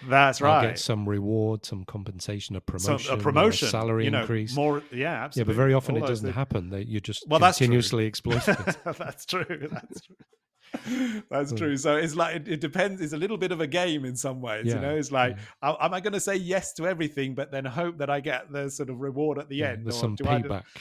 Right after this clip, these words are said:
Speaker 2: as they
Speaker 1: Yes, absolutely.
Speaker 2: Yeah.
Speaker 1: Yeah.
Speaker 2: And if
Speaker 1: Yeah.
Speaker 2: there is, well, okay, maybe you consider it like an investment.
Speaker 1: Yeah.
Speaker 2: Um, but if there isn't, then, well, you're just being exploited. <laughs>
Speaker 1: Yeah, that's
Speaker 2: At
Speaker 1: right,
Speaker 2: that
Speaker 1: that's
Speaker 2: point, you know,
Speaker 1: right.
Speaker 2: people are taking advantage of you.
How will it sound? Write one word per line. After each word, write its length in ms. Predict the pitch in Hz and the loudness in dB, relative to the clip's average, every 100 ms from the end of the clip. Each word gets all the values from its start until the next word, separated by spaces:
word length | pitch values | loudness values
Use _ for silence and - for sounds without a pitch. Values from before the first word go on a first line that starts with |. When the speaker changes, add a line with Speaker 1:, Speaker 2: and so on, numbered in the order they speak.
| - | -18
Speaker 2:
as 120 | 110 92 | -16 -8
they 80 | 127 | -2
Speaker 1:
Yes, 460 | 139 117 107 - 123 | 0 -2 -6 -12 -14
absolutely. 540 | 135 135 127 120 101 113 - | -14 -12 -12 -12 -16 -16 -12
Speaker 2:
Yeah. 100 | 104 | -10
Speaker 1:
Yeah. 200 | 101 95 143 | -10 -12 -8
Speaker 2:
And 140 | 117 113 | 0 0
if 100 | - | 2
Speaker 1:
Yeah. 40 | |
Speaker 2:
there 120 | 110 | 2
is, 220 | 147 190 107 | 4 2 0
well, 240 | 107 90 | -4 -4
okay, 220 | 95 107 | -6 -6
maybe 280 | 95 104 101 | -4 -4 -4
you 140 | 98 98 | -6 -6
consider 460 | 104 92 110 101 | -8 -6 -6 -4
it 100 | 98 | -6
like 260 | 104 101 - | -6 -8 -8
an 100 | 95 | -10
investment. 640 | 92 107 110 - 92 - - - - - - _ | -8 -8 -8 -10 -14 -16 -20 -20 -20 -20 -20 _
Speaker 1:
Yeah. 280 | 123 110 95 | -2 0 -2
Speaker 2:
Um, 220 | 95 104 _ _ - | -6 -14 _ _ -8
but 300 | 101 - - | -8 -8 -10
if 140 | 123 | -6
there 160 | 95 101 | -2 0
isn't, 320 | 131 139 151 - | 0 -2 -6 -6
then, 340 | 107 95 92 - | -6 -6 -10 -6
well, 260 | 113 90 - | -6 -6 -8
you're 140 | 110 | -8
just 180 | 98 104 | -4 -4
being 200 | 110 98 | -4 -6
exploited. 460 | 98 - 104 98 - | -8 -8 -8 -8 -12
<laughs> 100 | - - _ _ _ _ | -18 -18 _ _ _ _
Speaker 1:
Yeah, 220 | 107 92 85 | -12 -12 -12
that's 220 | 98 92 | -14 -10
Speaker 2:
At 60 | - | -6
Speaker 1:
right, 60 | 95 | -4
Speaker 2:
that 120 | 104 | -4
Speaker 1:
that's 80 | 101 | -2
Speaker 2:
point, 160 | 104 92 | -4 -4
you 40 | |
know, 40 | 95 | -4
Speaker 1:
right. 60 | |
Speaker 2:
people 260 | - 110 107 | -4 -2 -4
are 60 | 98 | -4
taking 500 | - 107 98 107 98 | -6 -8 -8 -10 -8
advantage 480 | 95 104 104 101 | -8 -10 -10 -10
of 160 | 98 87 | -10 -10
you. 120 | 92 | -12